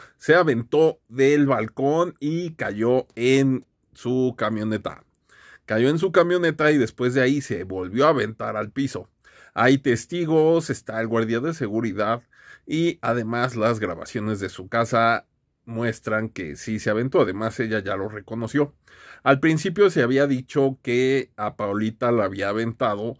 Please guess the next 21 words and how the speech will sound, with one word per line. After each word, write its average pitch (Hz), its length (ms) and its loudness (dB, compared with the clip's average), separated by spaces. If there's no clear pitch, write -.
su 113 220 -4
prometido, 107 800 -2
porque 98 580 -8
ya 101 220 -2
era 143 160 4
su 117 160 -2
prometido 104 520 -2
oficialmente, 113 800 -4
aunque 98 320 -12
fuera 117 300 2
de 101 120 -2
seis 117 340 -2
horas, 139 400 0
ya 117 380 2
era 143 220 2
su 139 240 0
prometido. 101 640 -4
Se, 139 320 2
se 151 140 -2
había 170 220 2
dicho 175 460 2